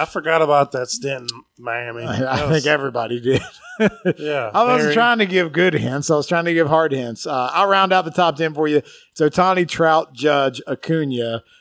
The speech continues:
Speaker 2: Bonds, and then Juan Soto, Miguel Cabrera. Mookie Betts is number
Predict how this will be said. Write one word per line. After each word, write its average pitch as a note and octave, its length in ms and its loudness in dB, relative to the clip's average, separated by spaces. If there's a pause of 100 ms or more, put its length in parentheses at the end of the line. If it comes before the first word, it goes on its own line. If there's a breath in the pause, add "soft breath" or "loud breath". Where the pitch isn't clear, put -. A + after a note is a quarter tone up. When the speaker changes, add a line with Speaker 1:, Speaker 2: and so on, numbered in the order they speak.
(120)
Speaker 2:
Bonds, A2+ 720 -4
and B2+ 140 -2
then C3 220 4
Juan D#3 280 0
Soto, D3+ 640 0 (500)
Miguel C3 300 0
Cabrera. C#3+ 540 2
Mookie D3 420 -4
Betts D#3 300 0
is B2+ 100 -10
number G#2+ 300 -16